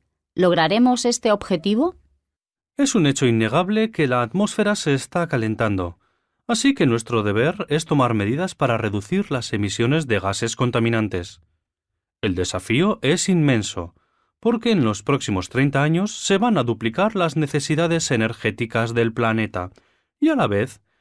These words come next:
Speaker 2: vamos a tener que reducir las emisiones en un setenta por ciento.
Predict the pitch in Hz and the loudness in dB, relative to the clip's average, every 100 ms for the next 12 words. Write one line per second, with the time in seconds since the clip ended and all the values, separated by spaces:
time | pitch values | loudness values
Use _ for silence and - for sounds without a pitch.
0 | _ - 202 262 233 139 117 104 113 160 | _ -2 2 2 2 0 0 2 0 0
1 | 160 120 107 101 - 147 131 104 104 98 | -2 0 0 -2 -2 -2 0 -2 -2 -2
2 | - 127 175 226 - 131 139 220 226 120 | 0 0 0 -2 -4 0 2 2 2 -2
3 | 107 110 135 147 165 147 120 101 104 | 0 0 0 0 -2 -2 -4 -4 -6